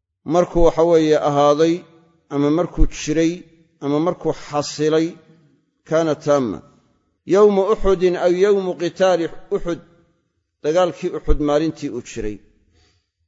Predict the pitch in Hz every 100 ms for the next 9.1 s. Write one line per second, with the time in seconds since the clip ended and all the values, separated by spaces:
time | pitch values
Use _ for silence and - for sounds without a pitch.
0 | _ 120 160 175 - 170 151 143 143 143
1 | 160 - 143 - 135 147 156 - 151 143
2 | 135 120 - - 139 127 98 127 131 131
3 | _ _ _ _ _ _ _ 160 151 -
4 | 170 160 143 143 139 131 131 - 120 131
5 | 143 127 _ _ _ _ _ _ - 143
6 | 165 190 208 190 196 170 - 165 165 160
7 | 151 196 196 180 165 190 214 214 - 175
8 | 156 156 151 196 185 156 165 165 143 165
9 | 196